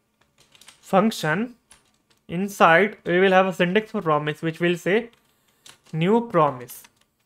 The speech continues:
It will take two things, which is resolve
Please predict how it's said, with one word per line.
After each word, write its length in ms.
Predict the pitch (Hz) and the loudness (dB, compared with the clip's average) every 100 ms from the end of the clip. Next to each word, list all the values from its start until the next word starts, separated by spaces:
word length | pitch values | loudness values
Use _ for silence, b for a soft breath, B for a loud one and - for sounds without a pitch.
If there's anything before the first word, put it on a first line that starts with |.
| _ _ _ _ _ _ _ _ _ _ _ _ _ _ _ _ _ _ _ _ _ _ _ _ _ _ _ - | _ _ _ _ _ _ _ _ _ _ _ _ _ _ _ _ _ _ _ _ _ _ _ _ _ _ _ -2
It 240 | 214 247 | 0 2
will 160 | 269 254 | 2 4
take 200 | 262 254 269 | 2 2 0
two 160 | 254 240 | 0 0
things, 240 | 190 208 190 196 | -2 -2 -2 -2
which 120 | 185 202 | 4 2
is 180 | 233 233 175 | 2 -4 -4
resolve 580 | 160 151 156 208 277 | -2 2 4 4 0